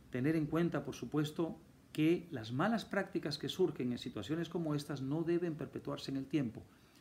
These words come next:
Si España hubiera hecho sus deberes en la última década, tras la crisis financiera y económica, no tendría el déficit y la deuda que tiene hoy y que le dificulta la tarea y que hace que le pida ayuda a Europa del Norte, que por supuesto está concentrada en sus propias poblaciones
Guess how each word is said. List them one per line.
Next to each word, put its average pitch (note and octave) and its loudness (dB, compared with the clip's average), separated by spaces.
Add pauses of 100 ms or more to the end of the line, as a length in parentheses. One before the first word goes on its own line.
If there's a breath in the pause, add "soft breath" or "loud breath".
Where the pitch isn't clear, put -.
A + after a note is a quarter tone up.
(120)
Si - -6
España E3 2
hubiera D3+ 2
hecho D#3 -2
sus C3 -4
deberes C#3 2
en B2+ -2
la A#2 -2
última C#3+ 0
década, C3+ 0 (160)
tras G#2+ -6
la A2 -4
crisis C#3+ -4
financiera C3 -2
y C3 -2
económica, C3+ 0 (320 loud breath)
no D3 0
tendría D3 2
el B2 2
déficit C#3+ 0
y - 0
la A2+ 0
deuda C3+ 2
que A#2 -4
tiene B2+ 0
hoy B2+ 2
y D#3 -6
que C3+ -2
le A2+ -2
dificulta A#2+ -2
la B2+ -2
tarea B2+ 0 (260 loud breath)
y - -20
que - -4
hace C3+ -4
que B2 -4
le G#2+ -2
pida C3 -2
ayuda B2+ 0
a - -8
Europa A#2+ -2
del C3+ 0
Norte, C3+ 0
que C#3 -2
por B2 -6
supuesto A#2+ -2
está A#2+ -8
concentrada A2+ -4
en A#2+ -4
sus - -8
propias A2 -4
poblaciones B2 -2